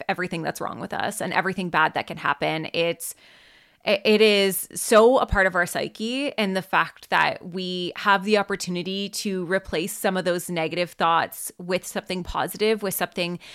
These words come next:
that gives us life. I remember over the holidays,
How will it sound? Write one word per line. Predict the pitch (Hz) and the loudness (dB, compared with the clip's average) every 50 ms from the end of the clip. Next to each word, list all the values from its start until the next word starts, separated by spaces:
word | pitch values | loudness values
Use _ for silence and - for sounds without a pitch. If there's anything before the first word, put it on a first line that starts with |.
| - - | -20 -6
that | - 202 196 196 | -4 -4 -4 -2
gives | - 185 160 165 | -2 -4 -2 0
us | 190 185 - - | -2 -2 -2 -4
life. | 156 - 127 175 196 220 214 | -4 -2 0 0 0 -2 0
I | - 196 | 0 0
remember | 202 196 196 190 180 185 185 202 196 196 190 - | 2 2 2 0 0 2 4 4 4 4 4 2
over | 202 208 185 208 | 0 0 2 2
the | 196 185 | 2 2
holidays, | - - 180 180 190 180 190 175 175 170 170 170 - | 2 2 0 0 0 0 0 0 0 -2 -2 -4 -4